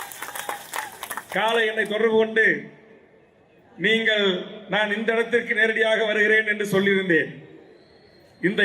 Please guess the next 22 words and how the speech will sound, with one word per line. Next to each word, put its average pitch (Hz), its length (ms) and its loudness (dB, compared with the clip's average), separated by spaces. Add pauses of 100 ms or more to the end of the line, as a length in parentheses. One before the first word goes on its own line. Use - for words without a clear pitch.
இடம் 233 200 2
வரை 233 180 4 (100)
பேரணியாக 226 560 2 (120)
செல்வதற்கு 220 520 0
அனுமதி 220 380 0
இல்லை, 214 200 2 (1000)
அதனால் 214 380 2 (140)
கைது 233 240 0 (100)
செய்கிற 226 220 2 (100)
இடத்திற்கே 226 460 0 (100)
வந்து 214 200 -4
விடுங்கள் 214 320 0
என்று 196 220 -4
சொன்னார். 180 340 0 (1300)
கவலைப்படாதீர்கள் 226 880 2
தோழரே, 214 460 4 (1500)
இன்றைக்கு 220 400 0 (100)
காவல்துறையில் 233 760 2
பல்வேறு 226 400 4
உயரதிகாரிகள் 226 720 2
புதியவர்களாக 226 640 2
இருக்கிறார்கள். 220 540 0